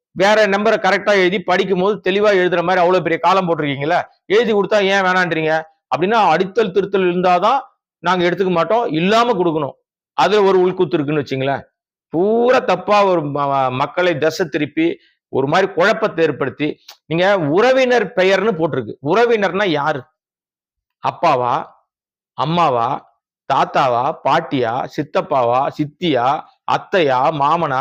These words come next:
மச்சானா, எதுவுமே கிடையாது. எல்லாரும் உறவினர் தானே. ஏன்டா அப்படி போட்டிருக்கீங்க உறவினர்னு கேட்டீங்கன்னா பதில் கிடையாது. உங்களை குழப்பணும். முதல்ல உறவினர், அப்புறம் உறவின் முறை. உறவினர் வந்து உங்களுக்கு என்ன, உங்களுக்கு என்ன வேணும்?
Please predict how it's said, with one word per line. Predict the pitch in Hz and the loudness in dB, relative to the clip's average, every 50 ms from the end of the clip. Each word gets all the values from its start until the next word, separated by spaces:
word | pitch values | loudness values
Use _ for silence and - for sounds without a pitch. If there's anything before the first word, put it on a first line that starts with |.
| 147 165 | -2 0
மச்சானா, | 156 139 131 131 - 175 165 156 147 143 143 151 | -2 -2 -4 -4 -2 -2 -2 -2 -2 -4 -4 -2
எதுவுமே | 147 147 156 170 190 190 190 | -2 0 0 0 0 0 0
கிடையாது. | 170 156 143 120 131 | -2 -2 -2 -2 -2
எல்லாரும் | 143 160 180 208 226 214 | 0 2 2 2 2 2
உறவினர் | 202 202 196 196 185 165 151 | 2 2 2 0 0 0 -2
தானே. | 156 151 151 156 139 - _ _ _ _ _ _ _ _ _ _ _ _ _ _ _ _ _ _ 147 | -2 -4 -4 -4 -6 -8 _ _ _ _ _ _ _ _ _ _ _ _ _ _ _ _ _ _ -2
ஏன்டா | 185 226 247 | 0 2 4
அப்படி | 254 233 196 202 160 | 2 4 2 0 0
போட்டிருக்கீங்க | 165 180 196 175 175 170 165 165 | 0 -2 0 0 0 0 0 0
உறவினர்னு | 165 151 143 160 170 170 160 156 151 147 151 | 0 0 2 2 2 2 2 0 0 0 -2
கேட்டீங்கன்னா | 135 139 123 127 120 143 180 180 | -4 -2 -2 -4 -4 -4 -4 -2
பதில் | 151 147 151 170 170 | 0 -2 0 -2 -2
கிடையாது. | - 131 117 110 98 92 - _ _ _ _ _ _ _ _ | -2 -2 -2 -2 -4 -4 -6 _ _ _ _ _ _ _ _
உங்களை | _ 151 170 175 170 | _ -2 -2 0 2
குழப்பணும். | 165 185 214 233 - 233 190 143 - - _ _ _ _ _ _ _ _ _ _ 139 | 2 2 2 2 0 -2 -4 -4 -6 -8 _ _ _ _ _ _ _ _ _ _ -2
முதல்ல | 165 180 220 233 226 233 | 0 0 0 2 2 2
உறவினர், | 226 196 185 196 190 190 175 151 127 107 - - _ _ _ _ _ | 2 2 2 2 2 2 0 0 -4 -6 -10 -20 _ _ _ _ _
அப்புறம் | _ 131 147 151 - 240 220 226 190 | _ -2 -2 0 0 0 2 2 2
உறவின் | 196 202 208 202 202 185 | 2 2 2 0 0 0
முறை. | 165 151 156 165 165 139 - - - _ _ _ _ _ _ _ _ _ | 0 0 2 0 0 -2 -4 -12 -20 _ _ _ _ _ _ _ _ _
உறவினர் | 127 151 180 202 202 196 185 180 160 160 160 | -2 0 2 2 2 2 0 0 2 2 2
வந்து | 151 151 165 185 196 | 2 2 2 0 0
உங்களுக்கு | 180 165 170 160 147 156 | 0 0 0 0 0 0
என்ன, | 165 180 185 175 | 0 0 -2 -2
உங்களுக்கு | 156 143 135 131 135 143 151 151 143 131 | -2 -2 -2 -2 -2 -2 -4 -4 -2 -2
என்ன | 143 156 175 175 | -4 -2 -2 -2
வேணும்? | 156 147 156 151 143 135 | 0 2 0 0 0 -4